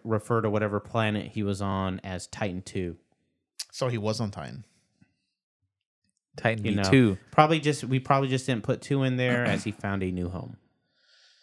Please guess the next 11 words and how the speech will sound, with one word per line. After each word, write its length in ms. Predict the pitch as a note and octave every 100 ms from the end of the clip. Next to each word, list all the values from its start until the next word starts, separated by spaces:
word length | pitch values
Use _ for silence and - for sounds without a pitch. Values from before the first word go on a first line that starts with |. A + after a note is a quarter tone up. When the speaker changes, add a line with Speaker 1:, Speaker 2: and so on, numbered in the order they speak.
| _ _ _
Speaker 2:
Titan 320 | - C3 B2
Two. 480 | G#2 - C#3+ F#2+ F2+ - -
So 160 | - G2+
I 80 | F#2+
was 160 | F#2
right. 220 | A#2 A2+ - - - - - - - F#2+ - - - _ _ _ _ _ _ _ _ _ - - _ _
All, 280 | C3+ D#3 G3+
all 240 | C#3 F3 A3+
I'm 160 | A#3+
saying 520 | - G#3+ G3+ F3 E3 D3+
is 1080 | D3 C#3+ C#3+ C#3 C#3 C3+ B2+ - - -